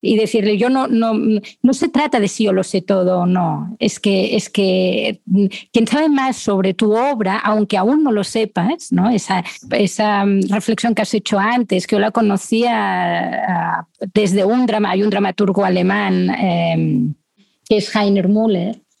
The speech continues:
eh, ¿no? Que dice precisamente algo que tú has dicho, ¿no? El texto es más sabio que su autor, ¿no? Es decir, esa sabiduría que tu propia obra te dará a ti, pero la paradoja es que tú has hecho la obra, con lo cual hay algo,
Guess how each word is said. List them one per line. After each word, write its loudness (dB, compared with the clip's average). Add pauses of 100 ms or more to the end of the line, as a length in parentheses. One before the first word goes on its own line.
(180)
eh, 2
¿no? 2
Que -2
dice 0
precisamente 0
algo 0
que 0
tú -2
has 0
dicho, 0
¿no? 2
El 0
texto 0
es 0
más 0
sabio 0
que 0
su -2
autor, 0
¿no? 2
Es 0
decir, -2
esa -2
sabiduría 0
que -2
tu 0
propia 0
obra 0
te -2
dará 0
a -2
ti, 0
pero 0
la 2
paradoja 0
es -4
que 0
tú 0
has -4
hecho -6
la 0
obra, -2
con -2
lo 0
cual 0
hay 2
algo, -2